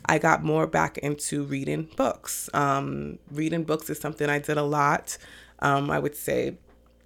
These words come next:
adolescence, high school,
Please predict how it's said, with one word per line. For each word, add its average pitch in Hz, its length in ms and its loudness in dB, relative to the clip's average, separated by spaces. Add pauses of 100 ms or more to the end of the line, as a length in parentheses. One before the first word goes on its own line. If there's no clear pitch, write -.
(260)
adolescence, 156 840 2
high 151 240 -2
school, - 800 -2